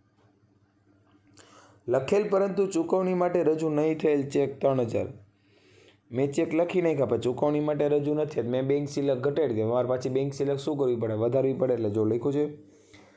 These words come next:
"લખેલ પરંતુ નહીં ચૂકવેલ ચેક ઉધારના ખાનામાં ત્રણ હજાર. ભરેલ પરંતુ બેંકમાં જમા નહીં થયેલ ચેક છ હજાર." મેં બેંકમાં ભરી દીધી, એટલે મેં સિલક ઉધારી દીધી.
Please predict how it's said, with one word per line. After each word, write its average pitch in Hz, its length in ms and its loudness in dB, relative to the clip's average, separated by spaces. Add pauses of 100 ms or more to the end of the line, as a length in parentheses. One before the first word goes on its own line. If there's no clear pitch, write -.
(340)
"લખેલ - 340 2
પરંતુ 143 760 0 (480)
નહીં 139 280 0
ચૂકવેલ 123 480 0
ચેક 131 380 0 (1700)
ઉધારના 131 400 0
ખાનામાં 120 440 0
ત્રણ 113 200 0
હજાર. 104 220 -6 (3000)
ભરેલ 147 240 2
પરંતુ 185 420 2
બેંકમાં 165 560 0
જમા 147 320 2
નહીં 156 280 0
થયેલ 135 300 0
ચેક 123 240 0
છ - 140 -2
હજાર." 110 460 0
મેં 135 120 -2
બેંકમાં 156 340 0
ભરી 160 140 2
દીધી, 151 100 -2
એટલે 120 120 0
મેં 127 140 0
સિલક 139 280 0
ઉધારી 131 280 2
દીધી. 98 260 -8